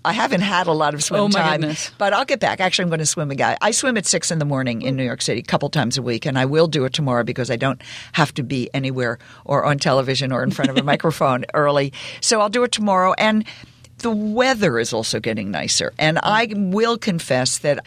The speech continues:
Speaker 1: I prefer swimming even indoors when the weather is warmer outdoors. And once the weather gets really warm, I'll, and I sort of will go out to a place that I have where it's near water, I'll swim almost every day. It pleases me. It just pleases me. And,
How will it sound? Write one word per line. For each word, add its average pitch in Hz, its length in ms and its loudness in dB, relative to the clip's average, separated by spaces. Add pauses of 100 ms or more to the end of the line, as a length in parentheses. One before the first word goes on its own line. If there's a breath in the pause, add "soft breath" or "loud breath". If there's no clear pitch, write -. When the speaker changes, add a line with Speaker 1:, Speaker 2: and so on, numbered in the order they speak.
(160 loud breath)
Speaker 1:
I 185 200 2
prefer 214 500 0
swimming 160 640 0
even 220 300 4
indoors 160 580 2
when 151 180 0
the 147 100 -2
weather 147 260 2
is 131 100 -4
warmer 131 400 0
outdoors. 123 540 -2
And 151 260 2
once 214 240 0
the - 80 -2
weather 285 220 2
gets 202 200 -2
really 180 240 0
warm, 160 360 0 (360 loud breath)
I'll, 190 240 2
and 175 300 2
I 165 280 2 (180)
sort 165 240 2
of 147 160 -2
will 151 240 0
go 151 280 0
out 147 160 0
to 165 120 -2
a 139 40 -4
place 143 340 -2
that 143 220 0
I 147 100 4
have 147 280 0
where 139 300 2
it's 127 180 -6
near 143 160 0
water, 139 340 2
I'll 165 140 2
swim 151 280 -2
almost 131 280 -4
every 123 180 -4
day. 113 320 -2 (480 loud breath)
It 240 180 4
pleases 269 640 -2
me. 107 240 -2 (120)
It 190 100 2 (160)
just - 480 0
pleases 165 500 -4
me. 123 200 -4
And, 202 200 2